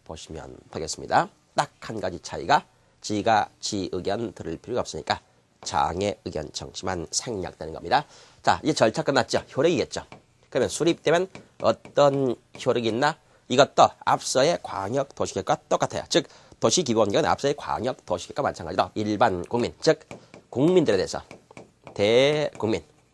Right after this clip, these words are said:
음, 구속력이 없어요. 비구속적, 즉 토지용 등의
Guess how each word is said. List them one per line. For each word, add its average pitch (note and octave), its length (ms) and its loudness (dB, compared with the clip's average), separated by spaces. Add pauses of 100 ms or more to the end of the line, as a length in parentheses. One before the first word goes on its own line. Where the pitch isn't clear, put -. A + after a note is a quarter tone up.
(960)
음, - 80 -14 (100)
구속력이 C3+ 340 4
없어요. A2+ 220 2 (300)
비구속적, A#2+ 560 0
즉 - 260 0
토지용 D#3 400 0
등의 C3+ 180 2